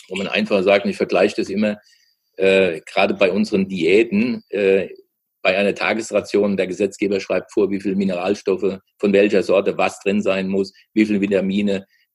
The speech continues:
äh, und die Anteile in, in der, äh, Sparte von bis. Ja, das müssen Sie alles einhalten. Und wer einmal in der Produktion erlebt hat oder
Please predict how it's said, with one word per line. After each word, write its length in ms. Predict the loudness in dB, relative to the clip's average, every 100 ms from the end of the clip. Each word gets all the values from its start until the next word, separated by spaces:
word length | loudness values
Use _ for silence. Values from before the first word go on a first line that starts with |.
| 2
äh, 300 | 4 4 0 -10 _ -20 _
und 260 | -4 -4 -4 _
die 160 | -2
Anteile 640 | 2 0 2 2 2 0 -2 _ -20 _
in, 320 | -6 -6 -10 _ _
in 180 | -4 2
der, 460 | 2 2 0 -6 _
äh, 340 | -2 -2 -2 -6
Sparte 420 | -2 0 2 0
von 300 | 0 0 0
bis. 320 | -2 -4 -8 -8
Ja, 120 | -4
das 160 | -4
müssen 140 | -4 0
Sie 80 | 0
alles 220 | 0 -2
einhalten. 640 | -2 -2 0 -2 -2 -12 -14 _ _ _ _
Und 140 | 2
wer 160 | 2 4
einmal 640 | 0 0 0 2 0 -2
in 120 | -4
der 80 | -6
Produktion 720 | -4 -4 -6 -4 0 0 0
erlebt 420 | -2 0 -2 -2
hat 120 | -4
oder 320 | -2 0 -2